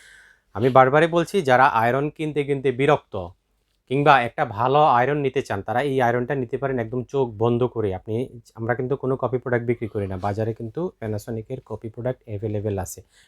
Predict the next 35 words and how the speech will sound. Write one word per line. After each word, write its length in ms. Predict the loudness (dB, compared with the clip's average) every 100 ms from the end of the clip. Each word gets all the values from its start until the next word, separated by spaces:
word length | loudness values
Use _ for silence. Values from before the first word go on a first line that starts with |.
| _
but 140 | -4 -2
আমাদের 360 | -2 0 0
কাছে 300 | 0 -2 -4 -4
এক 220 | -2 -2 _ -8
পিস 280 | -8 -8 -12 -2
আয়রনও 360 | 0 2 0
কিন্তু 260 | -2 -6 -6
আমরা 160 | -4 -4
বিক্রি 280 | -6 -8
করি 200 | -10 -4
না 80 | -4
কিংবা 260 | -4 -4 -2
নাই। 240 | 0 -2 -6 _ _ _ _ _ _ _ _ _ _ _ -2
তো 80 | 0
ভিউয়ার্স, 420 | 4 6 6 4
এখন 320 | -2 -4 -4 -6
আসেন 220 | -4 -6
এটা 280 | -4 -2 -4
আসলে 360 | -4 -6 -4
একটা 220 | -6 -8
ব্র্যান্ডের 340 | -4 -2 -2 -4
প্রোডাক্ট, 380 | -2 -2 -2 -2
আপনাকে 540 | -6 -6 -8 -4 -4 -4
কতটুক-, 400 | -8 -8 -10 -10
কতদিন 360 | -4 0 0 2
সার্ভিস 420 | 2 2 0 0
দিবে 200 | 2 2
এবং 200 | 2 2
ওয়ারেন্টি 420 | 2 2 -2 -8
কতদিন 360 | -10 -10 -8 -10
থাকবে 280 | -10 -10 -10
সেটা 260 | -10 -14
সম্পর্কে 380 | -14 -14 -12 -12
বলে 220 | -10 -10
দিই। 160 | -10